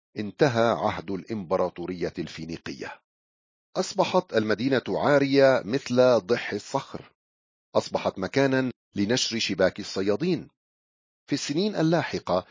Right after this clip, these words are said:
جرت محاولات عديدة لإعادة بناء صور، لكنها كانت تتهدم في كل مرة. في وقتنا الحاضر يوجد في لبنان مدينة معاصرة اسمها صور،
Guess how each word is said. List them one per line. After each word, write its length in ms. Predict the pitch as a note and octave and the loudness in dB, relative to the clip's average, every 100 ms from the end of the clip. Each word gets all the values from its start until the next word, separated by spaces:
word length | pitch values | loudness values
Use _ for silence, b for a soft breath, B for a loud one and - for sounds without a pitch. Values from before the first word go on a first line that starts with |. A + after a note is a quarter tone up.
| B B - | B B -4
جرت 380 | G#2+ F3+ F#3+ A#2+ | 0 2 2 -2
محاولات 640 | A2+ - G#2 A2 A#2+ A2+ | -4 0 2 4 4 2
عديدة 680 | G2+ F#2 B2 F#3+ G#2 G2 G#2 | -4 -2 -2 0 2 2 2
لإعادة 580 | G#2 G#2 G#2 D#3+ A#2 - | -2 -2 0 0 0 -2
بناء 460 | E2 E2+ A#2 E2+ E2+ | -4 -4 -4 -4 -8
صور، 480 | - F3 D#3+ D#3 C3+ b b - | -6 -2 0 -2 -4 b b 0
لكنها 500 | G2+ - A#2 G#2 G2+ | 0 2 0 0 0
كانت 440 | - B2+ A#2 - | 0 0 -2 -4
تتهدم 720 | G#2+ G2+ F#2+ F2 F#2+ F#2 F#2 F2+ | -4 -2 0 0 0 -2 -6 -8
في 180 | - G2 | -10 -10
كل 300 | - D#2+ F2+ | -6 -6 -6
مرة. 420 | D#2+ A#1+ B1+ - _ _ _ _ _ _ _ _ _ _ _ _ | -6 -8 -12 -14 _ _ _ _ _ _ _ _ _ _ _ _
في 160 | - D#3+ | -8 0
وقتنا 400 | A3 - G#2+ F2+ | 0 2 0 0
الحاضر 560 | - E3+ D3+ D3+ C#3 - | 2 4 6 4 2 -4
يوجد 420 | F#3 E3+ A2+ F#2+ | -6 -2 -2 -4
في 140 | - | -6
لبنان 640 | G2 E2+ A2+ C#3+ C#3 C3 A#2+ | -6 -4 0 0 0 -2 -6
مدينة 560 | - A2 G#2 F3 D3 C#3 | -6 -6 -4 -2 0 0
معاصرة 760 | B2 G#2+ D3 D3 F#2 F2 G2 | 0 0 0 0 -2 0 0
اسمها 420 | - - G#2+ F#2 G2+ | -2 -6 -6 -4 -4
صور، 460 | - G3+ D#3 - | -6 -10 -10 -14